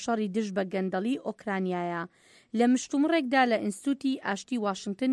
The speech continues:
ویلیام براونفیلد، یاریدەدەری وەزیری دەرەوە بۆ کاروباری مادەی هۆشبەری جیهانی و جێبەجێکردنی یاسا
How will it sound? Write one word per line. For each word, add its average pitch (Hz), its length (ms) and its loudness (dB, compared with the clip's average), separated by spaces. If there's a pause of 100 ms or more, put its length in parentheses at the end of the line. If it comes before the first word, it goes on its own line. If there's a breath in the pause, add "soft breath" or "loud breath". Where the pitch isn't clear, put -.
(120)
ویلیام 196 460 0
براونفیلد، 254 640 0 (420 soft breath)
یاریدەدەری 247 680 4
وەزیری 226 480 2
دەرەوە 220 340 4
بۆ 226 80 2 (100)
کاروباری 214 600 2
مادەی 190 360 0
هۆشبەری 196 500 -2
جیهانی 190 420 0
و 302 80 -2 (380 loud breath)
جێبەجێکردنی 233 920 4 (120)
یاسا 190 300 2